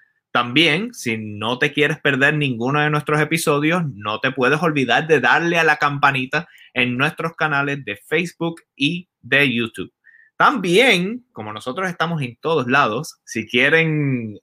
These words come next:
eh, escucharnos a través de nuestro podcast, pues pueden accesar a cualquiera de estas plataformas que aparecen aquí abajo, Jorge y Abimael Conversan Hoy,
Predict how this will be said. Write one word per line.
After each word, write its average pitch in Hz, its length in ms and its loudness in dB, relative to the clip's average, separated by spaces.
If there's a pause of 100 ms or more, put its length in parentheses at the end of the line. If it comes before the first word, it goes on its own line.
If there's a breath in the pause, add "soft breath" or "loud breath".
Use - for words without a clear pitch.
eh, 123 300 2
escucharnos 127 720 -2
a - 80 -10
través 95 340 -6
de 123 140 0
nuestro 127 320 -6
podcast, 151 440 -4 (360 loud breath)
pues 123 240 2
pueden 156 320 2
accesar 170 500 -2
a - 80 -8
cualquiera 131 420 -2
de 151 60 2
estas 147 220 -8
plataformas 139 560 -6
que 131 80 -2
aparecen 120 500 -4
aquí 120 280 -4
abajo, 139 520 0
Jorge 113 380 -2
y 120 120 0
Abimael 104 600 -2
Conversan 98 680 -6
Hoy, 175 420 0